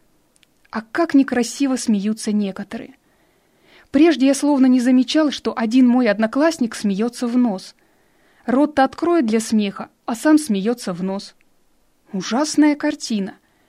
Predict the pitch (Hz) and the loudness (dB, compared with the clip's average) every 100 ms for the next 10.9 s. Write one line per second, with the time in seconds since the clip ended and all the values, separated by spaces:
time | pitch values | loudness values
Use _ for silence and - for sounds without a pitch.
0 | _ _ _ _ _ 392 403 247 - 240 | _ _ _ _ _ -4 -2 -4 -2 0
1 | 240 233 - 220 226 320 302 269 _ - | 0 0 0 0 2 0 -2 -8 _ -6
2 | - 285 254 247 247 - 214 170 - _ | -4 2 2 2 0 -2 -4 -4 -10 _
3 | _ _ _ _ _ _ _ - 208 226 | _ _ _ _ _ _ _ -2 0 0
4 | - 180 196 - _ _ _ _ _ _ | -2 -8 -10 -16 _ _ _ _ _ _
5 | _ _ _ 254 220 226 196 - 302 320 | _ _ _ 0 0 0 -4 0 2 2
6 | 285 285 294 _ 208 180 190 202 - - | 0 0 -2 _ -10 -6 -4 -6 -8 -6
7 | 196 196 - _ _ _ _ _ _ _ | -6 -8 -18 _ _ _ _ _ _ _
8 | _ _ - 294 262 220 202 - _ 214 | _ _ -6 -4 -2 -4 -4 -8 _ -2
9 | 240 - 277 294 311 381 247 220 196 185 | -2 2 2 4 2 0 0 -2 -2 -2
10 | 277 262 254 240 226 202 190 - - | 2 2 2 0 0 -2 -8 -14 -20